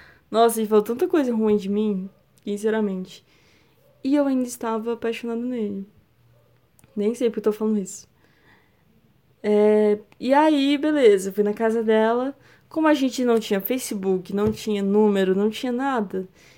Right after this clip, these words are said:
e ele morava perto da casa dela. Aí ela surgiu, "Mano, vamos na casa dele, vamos, <laughs> vamos na casa dele."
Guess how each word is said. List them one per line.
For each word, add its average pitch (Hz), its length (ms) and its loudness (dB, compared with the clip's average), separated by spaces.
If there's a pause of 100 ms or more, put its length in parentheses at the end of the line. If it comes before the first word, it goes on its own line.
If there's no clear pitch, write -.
(120)
e 277 120 0
ele 277 100 4
morava 262 340 4
perto 285 220 0
da 320 100 0
casa 277 260 -2
dela. 185 340 2 (560)
Aí 508 200 4
ela 453 120 8
surgiu, 403 320 4
"Mano, 262 540 2 (560)
vamos 247 280 6
na 269 120 4
casa 277 340 2
dele, 311 460 4
vamos, 208 500 4
<laughs> - 1200 -14
vamos 214 220 2
na 220 100 -2
casa 240 280 -2
dele." 214 380 2